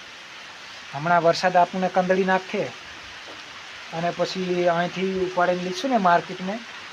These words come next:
એટલે માર્કેટવાળા કહે, "ભાઈ, સાતસો, આઠસો, નવસો, એનાથી વધારે ના બોલે." એટલે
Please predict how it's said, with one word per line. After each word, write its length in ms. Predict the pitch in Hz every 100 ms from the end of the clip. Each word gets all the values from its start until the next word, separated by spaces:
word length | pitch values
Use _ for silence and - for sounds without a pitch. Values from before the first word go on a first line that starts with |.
| - 214
એટલે 140 | 220
માર્કેટવાળા 680 | 214 208 190 208 196 190 185
કહે, 240 | 175 175
"ભાઈ, 680 | 175 160 165 165 165 165 160 151
સાતસો, 540 | 170 170 - 185 180 180
આઠસો, 640 | 170 165 - 175 175 170
નવસો, 320 | 160 156 - - - - - - - - - - - -
એનાથી 220 | 165 165
વધારે 320 | 175 170 170 156
ના 120 | 147
બોલે." 260 | 127 123 123 - - - - - - - - - -
એટલે 460 | 160 175 175 175